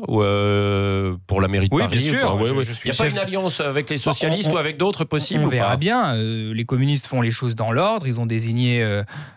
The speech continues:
Speaker 2: euh, une équipe pour mener cette campagne. Je suis heureux de, de, de la conduire. Nous présenterons des propositions, euh, au mois de septembre.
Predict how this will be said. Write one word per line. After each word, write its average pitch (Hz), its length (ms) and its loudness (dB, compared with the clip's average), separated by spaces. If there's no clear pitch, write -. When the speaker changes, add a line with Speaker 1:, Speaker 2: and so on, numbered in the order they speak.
Speaker 2:
euh, 104 120 2
une 127 140 4
équipe 135 540 0
pour 113 180 -2
mener 113 220 -2
cette 104 220 -8
campagne. 151 600 0
Je 110 60 0
suis 110 240 -2
heureux 110 340 2
de, 110 220 -2
de, 104 220 -2
de 110 120 0
la 107 140 2
conduire. 170 560 2
Nous 160 100 0
présenterons 135 560 0
des 131 100 2
propositions, 120 800 -2
euh, 107 60 -2
au 107 100 -2
mois 123 200 0
de 120 60 -8
septembre. 185 720 0